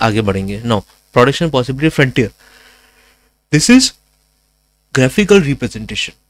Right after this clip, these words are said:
So P P F is what? P P F refers to the graphical representation of possible combinations of two goods that can be produced with the given resources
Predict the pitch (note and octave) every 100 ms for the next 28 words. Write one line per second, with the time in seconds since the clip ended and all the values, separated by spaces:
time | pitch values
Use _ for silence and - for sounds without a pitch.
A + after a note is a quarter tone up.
0 | _ - C3+ - C3 F3 F3+ F#3+ D#3 B2+
1 | B2+ C#3+ C3 B2+ F3 C#3+ B2 D3+ D3 D#3
2 | D#3 A#2 A#2 E3 E3+ C#3 C#3 C3 B2+ B2+
3 | B2 C3+ C#3+ D3 _ _ _ _ _ _
4 | _ _ B2 B2+ E3 F#3 C#3 B2 C3 C#3
5 | D#3+ D#3 D3 - D3 C3 B2+ E3 - _
6 | _ G#2 B2 - C#3+ D3 D#3+ A#2 B2+ C#3+
7 | B2 C#3 B2+ A2+ A#2+ C#3 B2+ C3 B2+